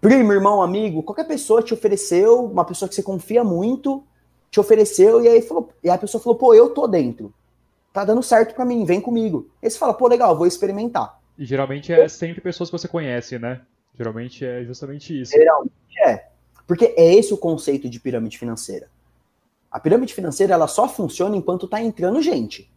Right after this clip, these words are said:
Speaker 1: Quando para de entrar gente, ferrou. E aí, vamos lá, vamos pegar de novo a ingenuidade. Imagina você, chegou a,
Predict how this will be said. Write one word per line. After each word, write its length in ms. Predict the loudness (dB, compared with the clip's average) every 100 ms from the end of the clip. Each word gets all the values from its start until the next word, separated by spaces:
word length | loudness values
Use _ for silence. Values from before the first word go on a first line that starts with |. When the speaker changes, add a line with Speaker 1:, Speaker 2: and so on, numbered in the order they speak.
| _ _ 0
Speaker 1:
Quando 240 | 2 2
para 320 | 0 0 2
de 120 | 2 0
entrar 260 | -2 -2
gente, 260 | -2 -6 -4
ferrou. 480 | -2 0 -2 -4 -12 _ _ _ _ _ _ _ _
E 80 | 0
aí, 280 | 2 0 -6
vamos 240 | -4 -2 -2
lá, 300 | -4 -6 _
vamos 240 | -6 -4
pegar 220 | -4 -2 -4
de 100 | 0
novo 300 | 0 0 -2
a 100 | -2
ingenuidade. 680 | -2 0 0 -2 -4 -4 -6
Imagina 320 | -4 -4 -2
você, 560 | -2 -2 -2 0 0
chegou 380 | -2 -2 4 4
a, 320 | 4 2 -4